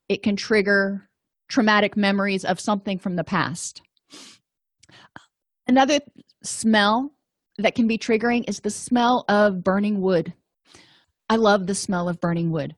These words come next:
I love the smell of bonfires and actual real fireplaces, not those propane things.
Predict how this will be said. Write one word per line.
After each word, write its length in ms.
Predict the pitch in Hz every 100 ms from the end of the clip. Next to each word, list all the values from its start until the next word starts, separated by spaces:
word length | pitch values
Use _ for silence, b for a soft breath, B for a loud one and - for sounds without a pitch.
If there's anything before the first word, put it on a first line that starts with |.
| -
I 80 | 196
love 380 | 190 190 202 190
the 80 | 202
smell 300 | - 190 180
of 120 | 165
bonfires 840 | 175 190 190 196 190 185 185 180
and 320 | - 180 165 - _ 190
actual 440 | 190 - 190 170
real 400 | 156 208 196 185
fireplaces, 800 | - 170 170 - 156 160 143 185
not 140 | 185
those 120 | 190
propane 440 | - 190 190 170 170
things. 360 | - - 185